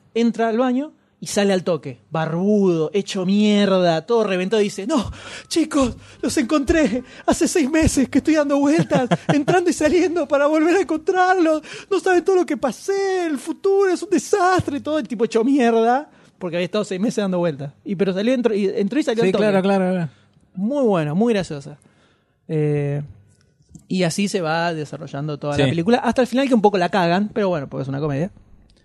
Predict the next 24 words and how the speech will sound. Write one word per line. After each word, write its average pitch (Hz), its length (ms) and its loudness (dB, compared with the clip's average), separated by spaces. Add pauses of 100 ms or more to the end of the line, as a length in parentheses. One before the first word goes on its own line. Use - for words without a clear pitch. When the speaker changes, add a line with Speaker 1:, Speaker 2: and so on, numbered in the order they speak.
(280)
Speaker 1:
Pero 302 220 4
dentro 294 280 2
de 262 80 4
todo, 285 300 4
la 220 140 -2
lógica 220 280 -2
de 190 60 0
viaje 202 140 0
en 196 40 0
el 196 40 -2
tiempo 226 180 -2
está 190 120 -2
bastante, 180 580 -4
bastante 190 380 -2
bien 202 160 6
armada 214 520 4
y 170 100 -2
es 160 60 2
muy 180 340 4
divertida. 143 600 -2 (960)
Recontra 208 600 2
recomendada 165 460 -2
esta 147 140 -6
película. 139 440 -8